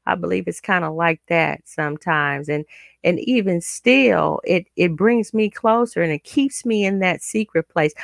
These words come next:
I never wanna leave the secret place of God. I never wanna leave that place. I wanna always know that I need him. I always know that he's there. Amen. So, you know, one thing that I used to do, and I still do to,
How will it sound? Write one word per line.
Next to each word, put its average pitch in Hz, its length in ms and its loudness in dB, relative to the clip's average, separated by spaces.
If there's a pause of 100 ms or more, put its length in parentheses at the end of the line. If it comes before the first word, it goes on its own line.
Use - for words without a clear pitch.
(220)
I 370 100 4
never 226 340 4
wanna 165 340 0
leave 170 360 0
the 143 80 -8
secret - 460 -8
place 151 360 -2
of 135 140 -8
God. 131 420 -2
I 226 140 2
never 220 320 2
wanna 190 260 -2
leave 170 380 -2
that 139 240 -4
place. - 520 -6 (380)
I 202 80 4
wanna 233 280 4
always 214 580 6
know 175 300 2
that 160 120 0
I 143 140 2
need 147 400 -4
him. 143 120 -4
I 180 120 4
always 196 460 2
know 170 260 -2
that 151 120 -4
he's 147 260 -8
there. 127 480 0 (640)
Amen. 151 800 -2 (300)
So, 202 400 2
you 226 160 0
know, 196 140 2
one 214 240 2
thing 208 220 2
that 190 100 2
I 175 80 4
used 180 300 -4
to 180 80 -2
do, 190 340 2
and 175 100 2
I 143 60 0
still 381 380 0
do 196 180 2
to, 175 140 -2